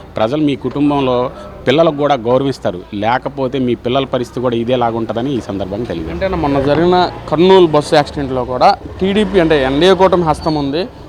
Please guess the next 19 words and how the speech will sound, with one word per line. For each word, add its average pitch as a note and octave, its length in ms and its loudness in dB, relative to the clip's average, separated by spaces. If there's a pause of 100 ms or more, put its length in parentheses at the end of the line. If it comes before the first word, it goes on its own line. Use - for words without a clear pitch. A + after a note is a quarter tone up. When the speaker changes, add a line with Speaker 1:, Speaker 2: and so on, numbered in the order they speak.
(200)
Speaker 2:
విద్-, D3 240 -2
ఆ, C3+ 280 4
ఎ-, C3+ 380 2
ఎక్కడ F3 140 2
పడితే F#3 260 2
అక్కడ F3+ 140 2
మద్యం D#3+ 400 2
దొరికేలాగా E3 440 4
వీళ్ళు D3+ 200 2
ప్రచారం C#3 520 2
చేశారు, C#3+ 320 2
అందుకే F3 420 4
ఆ D3 120 6
యాక్సిడెంట్ D3+ 360 4
జరిగిందని C#3+ 380 -2
చెప్పి F3 260 0
వైసీపీ D3+ 400 0
వాళ్ళు D3 140 4
ఒక C3 120 -2